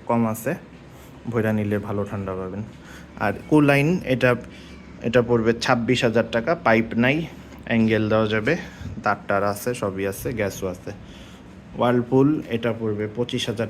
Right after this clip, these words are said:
টাকা, অ্যাঙ্গেল কপার পাইপ সহ, অ্যাশ কালারের এসি, সুন-, সুন্দর এসি। এইটা পড়বে পঁচিশ হাজার, অ্যাঙ্গেল পাইপ সহ, গ্যাস নাই, গ্যাসটা ফিটিংয়ের সময় ভরে নিতে হবে। ট্রান্সটেক এগুলি, এখানে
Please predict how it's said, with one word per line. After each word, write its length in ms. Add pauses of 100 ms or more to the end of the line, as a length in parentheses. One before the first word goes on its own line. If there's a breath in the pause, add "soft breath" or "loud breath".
টাকা, 360
অ্যাঙ্গেল 520
কপার 260
পাইপ 220
সহ, 340
অ্যাশ 220
কালারের 400
এসি, 360
সুন-, 320
সুন্দর 380
এসি। 280 (640 loud breath)
এইটা 340
পড়বে 480
পঁচিশ 340
হাজার, 240 (680 loud breath)
অ্যাঙ্গেল 280
পাইপ 180
সহ, 380
গ্যাস 320
নাই, 140
গ্যাসটা 380 (220)
ফিটিংয়ের 340
সময় 260
ভরে 220
নিতে 220
হবে। 160
ট্রান্সটেক 540
এগুলি, 380 (100)
এখানে 280